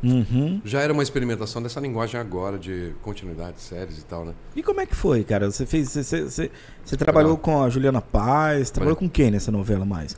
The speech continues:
Speaker 2: Ah, o Fagundes, a Juliana Paes, né? É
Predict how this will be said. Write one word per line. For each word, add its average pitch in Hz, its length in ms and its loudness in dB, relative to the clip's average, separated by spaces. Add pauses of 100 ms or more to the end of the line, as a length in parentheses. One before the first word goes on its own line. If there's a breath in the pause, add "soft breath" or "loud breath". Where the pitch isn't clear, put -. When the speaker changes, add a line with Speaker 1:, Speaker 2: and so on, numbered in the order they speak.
Speaker 2:
Ah, 117 80 -2
o 90 40 -4
Fagundes, 110 600 0
a 98 80 0
Juliana 98 320 -2
Paes, 113 680 -2 (200)
né? 92 200 -8 (480 loud breath)
É 82 680 -4